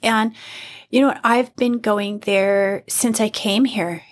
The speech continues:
and they've watched my children grow. Chelson always knows when I'm sick because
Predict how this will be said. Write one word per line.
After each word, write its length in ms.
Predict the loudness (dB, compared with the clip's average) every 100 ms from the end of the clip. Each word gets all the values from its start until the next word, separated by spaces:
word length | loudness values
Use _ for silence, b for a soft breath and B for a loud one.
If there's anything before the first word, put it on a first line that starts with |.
| -6
and 720 | -4 -4 -4 -4 -6 -8 -12 -8
they've 360 | -6 -6 -10
watched 460 | -6 -2 0 -2 -2
my 140 | -2
children 520 | 0 0 0 -2 -4
grow. 580 | -2 0 2 2 0 -2 B B B -2
Chelson 320 | 0 0 -2
always 420 | 0 2 2 0
knows 420 | 2 2 2 0
when 120 | -2 -2
I'm 140 | 0
sick 380 | 0 0 0 -2
because 680 | -6 -4 -2 -2 -2 -4